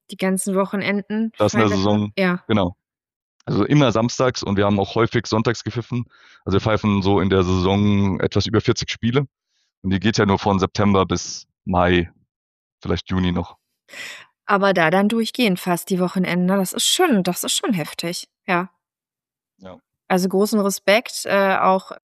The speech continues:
Speaker 1: an deine Frau, dass sie das natürlich, äh, so mitmacht. Viel
Speaker 2: Definitiv,
Speaker 1: Verzicht
Speaker 2: ja. <laughs>
Speaker 1: gegenseitig, du ja aber
Speaker 2: Ja.
Speaker 1: auch auf, auf einfach mal Wochenende, Wochenende sein lassen, ne, ist ja auch Verzicht.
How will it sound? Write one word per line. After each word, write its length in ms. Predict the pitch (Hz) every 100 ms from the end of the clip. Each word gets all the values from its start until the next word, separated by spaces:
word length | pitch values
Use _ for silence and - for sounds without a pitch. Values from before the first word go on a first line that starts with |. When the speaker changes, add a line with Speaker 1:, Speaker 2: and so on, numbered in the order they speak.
| _
Speaker 1:
an 140 | 190
deine 200 | 185 185
Frau, 500 | 185 - 180 185 254 -
dass 200 | 233 214
sie 40 | 226
das 200 | 220 247
natürlich, 520 | 226 240 233 233 -
äh, 300 | 233 220 220 -
so 140 | 214
mitmacht. 500 | 220 226 - 240 247
Viel 200 | - 220
Speaker 2:
Definitiv, 340 | 240 240 190 - 226
Speaker 1:
Verzicht 40 |
Speaker 2:
ja. 120 | 104
<laughs> 60 | - 214
Speaker 1:
gegenseitig, 640 | 226 226 220 220 240 226
du 140 | 214
ja 160 | 226 190
aber 180 | 190 196
Speaker 2:
Ja. 80 | 190
Speaker 1:
auch 220 | 214 -
auf, 300 | - 208 -
auf 260 | 190 185
einfach 340 | - 202 214 196
mal 280 | 202 190 180
Wochenende, 520 | 196 214 190 196 175
Wochenende 800 | 233 254 190 175 175 165 165 -
sein 320 | 175 175 170
lassen, 540 | 165 170 - 208 220 240
ne, 180 | 185 190
ist 80 |
ja 100 | 190
auch 100 | -
Verzicht. 480 | - 196 - 190 -